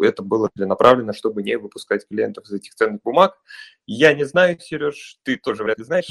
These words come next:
Мы можем только гадать и надеяться, что нас в очередной раз не кинут. Воз-, кажется, что какой-то, знаешь,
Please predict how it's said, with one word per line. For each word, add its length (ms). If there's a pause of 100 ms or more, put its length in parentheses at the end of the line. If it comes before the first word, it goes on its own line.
Мы 260
можем 180
только 240
гадать 480
и 160
надеяться, 500
что 300
нас 260
в 60
очередной 380
раз 220
не 60
кинут. 300 (320)
Воз-, 280
кажется, 360
что 300
какой-то, 520
знаешь, 360